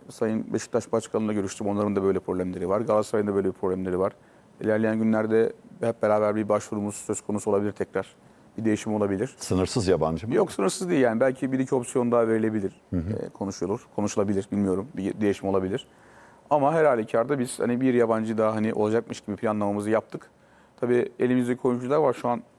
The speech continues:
Speaker 1: bir bekleme gibi hafif yapıyoruz. Çünkü sonuçta yeni anlaşacağımız hoca bugün yarın netleşirse artık hani onun da görüşünü almak durumundayız bu konuyla alakalı.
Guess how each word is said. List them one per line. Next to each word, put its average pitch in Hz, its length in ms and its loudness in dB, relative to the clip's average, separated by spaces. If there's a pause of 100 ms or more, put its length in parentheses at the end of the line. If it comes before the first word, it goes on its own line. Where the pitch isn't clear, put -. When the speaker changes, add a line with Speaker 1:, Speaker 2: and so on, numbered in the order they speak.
(140)
Speaker 1:
bir 127 120 -2
bekleme 120 360 0
gibi 113 160 0
hafif - 180 -2
yapıyoruz. 143 360 -2
Çünkü 131 340 -2 (340)
sonuçta 113 440 -2 (540)
yeni 123 160 2
anlaşacağımız 120 520 0
hoca 117 220 2
bugün 117 200 0
yarın 117 340 2
netleşirse 127 460 -2
artık 120 220 -4 (160)
hani 117 140 -2
onun 120 220 0
da 117 40 0
görüşünü 113 300 0
almak 117 220 -2
durumundayız 95 420 -2
bu 110 80 -16
konuyla 92 240 -2
alakalı. 101 400 -2